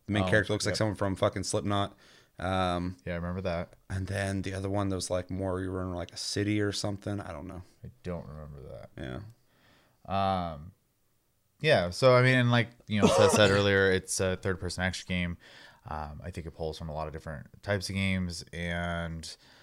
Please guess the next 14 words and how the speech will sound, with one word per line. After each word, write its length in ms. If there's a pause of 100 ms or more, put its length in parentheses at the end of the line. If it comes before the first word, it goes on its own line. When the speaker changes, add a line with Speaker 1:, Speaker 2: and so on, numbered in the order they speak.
(360)
Speaker 2:
uh, 600 (220)
you 140
know, 140
it, 200
it 140 (180)
has 640
a 40
pretty 500 (180)
decent, 720 (560)
everything 220
about 240
it 280 (120)
is 180
really, 400